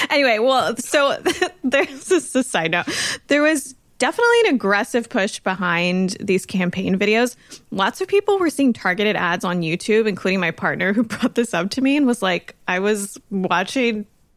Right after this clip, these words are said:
like, videos <laughs> on YouTube and I got a bunch of Caruso ads." Um, it's, it's been a much more concerted rollout, uh, than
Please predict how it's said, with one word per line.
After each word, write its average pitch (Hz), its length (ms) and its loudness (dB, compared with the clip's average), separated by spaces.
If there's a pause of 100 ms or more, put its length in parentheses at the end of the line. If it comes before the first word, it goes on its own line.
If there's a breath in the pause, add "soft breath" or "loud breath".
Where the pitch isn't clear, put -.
(160)
like, 196 160 0
videos 190 420 0
<laughs> - 60 -8
on 508 260 0
YouTube 359 320 2
and 196 100 2
I 196 60 0
got 190 160 0
a 208 60 -2
bunch 226 120 -2
of 247 80 -2
Caruso 208 300 0
ads." 170 300 0 (380 loud breath)
Um, 226 420 0
it's, - 340 -2 (120)
it's 302 200 0
been 539 180 4
a 269 40 0
much 196 400 0
more 185 480 2
concerted 190 500 0
rollout, 165 540 2 (260)
uh, 185 320 0
than 185 420 -2